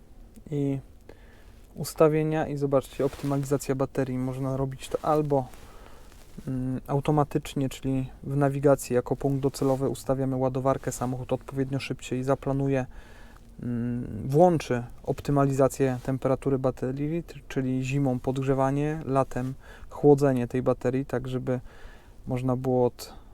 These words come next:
startu ładowania wystartować z pełną mocą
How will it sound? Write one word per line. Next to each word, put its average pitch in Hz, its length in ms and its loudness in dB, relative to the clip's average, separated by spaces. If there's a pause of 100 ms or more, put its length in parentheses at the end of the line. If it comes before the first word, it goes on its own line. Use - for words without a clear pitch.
(140)
startu 135 500 2
ładowania 131 520 0
wystartować 127 840 -4
z 131 300 0
pełną 135 360 0
mocą 143 540 0